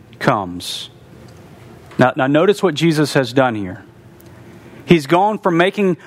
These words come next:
a point in reference to the physical child in his lap to now speaking about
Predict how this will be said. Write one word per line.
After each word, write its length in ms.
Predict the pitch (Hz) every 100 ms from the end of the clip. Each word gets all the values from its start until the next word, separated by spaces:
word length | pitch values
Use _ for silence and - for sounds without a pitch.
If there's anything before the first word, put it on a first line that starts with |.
| -
a 100 | 143
point 360 | - 208 190
in 100 | 165
reference 540 | 151 160 180 208 170 -
to 80 | 170
the 100 | 135
physical 560 | - 196 208 226 220
child 420 | - 196 196 185
in 100 | 180
his 160 | 160 139
lap 540 | 165 190 156 123 - - _ _ _ _ - - - - -
to 100 | 165
now 180 | 156
speaking 440 | 151 - 175 165 156
about 380 | 143 139 131